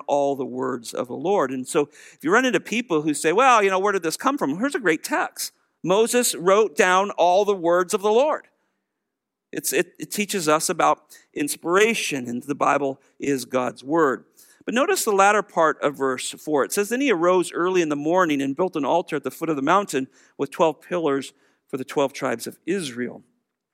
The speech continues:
Well, we remember that altars were always a form of worship with God's people. And,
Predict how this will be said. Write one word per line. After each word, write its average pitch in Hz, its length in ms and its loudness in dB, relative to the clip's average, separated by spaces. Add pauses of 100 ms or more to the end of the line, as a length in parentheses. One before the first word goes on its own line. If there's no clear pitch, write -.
(240)
Well, 165 120 0
we 165 100 4
remember 185 320 2
that 156 180 2
altars 196 520 0 (360)
were 170 300 2
always 202 320 2
a 185 60 -4
form 175 260 -2
of 147 80 -8
worship 170 640 0 (180)
with 160 300 0
God's 147 320 2
people. 226 540 -6 (400)
And, 185 240 -2